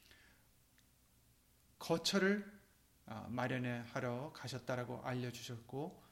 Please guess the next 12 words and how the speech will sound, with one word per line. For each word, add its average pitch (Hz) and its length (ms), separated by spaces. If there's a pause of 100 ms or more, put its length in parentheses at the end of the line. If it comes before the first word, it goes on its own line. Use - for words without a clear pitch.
(120)
다시 - 300
와서 135 600 (220)
우리로 117 440
하여금, 120 520 (160)
아, - 340 (100)
영접해 131 420
주신다라고 120 680 (160)
약속을 117 560
해주셨습니다. 120 760 (840)
그러기에 190 420
우리는, 139 500 (400)
아, 117 400